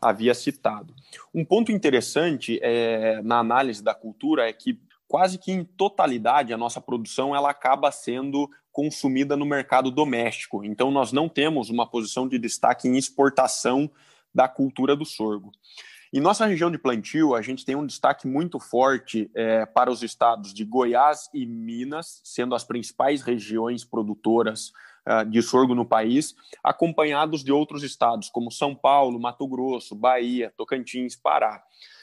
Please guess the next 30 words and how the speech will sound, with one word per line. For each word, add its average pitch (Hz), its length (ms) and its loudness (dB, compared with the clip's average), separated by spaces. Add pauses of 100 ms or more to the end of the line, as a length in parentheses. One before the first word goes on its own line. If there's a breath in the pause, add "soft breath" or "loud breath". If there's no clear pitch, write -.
(160 loud breath)
Esses 165 440 -2 (320 soft breath)
são, 156 720 2
ah, 120 320 6
os 131 140 -4
principais 147 480 -2
estados 123 400 -2
que - 140 -8
possuem 127 640 -6 (100)
produção 123 480 -2
do 123 80 -2
sorgo 120 680 0 (300 soft breath)
em 147 180 4
safrinha 143 800 0 (380 loud breath)
dentro 123 340 0
do 131 80 0
Brasil. 107 560 0 (680)
Um 170 120 -4
ponto 202 280 2
interessante 139 680 0
de 117 80 -2
a 110 60 -2
gente 107 200 -6
fazer 110 300 0
uma 110 160 -4
análise, 107 560 0
na 107 100 -4
realidade, 110 520 0
ele 135 120 -2
diz 127 240 -8
respeito 127 720 0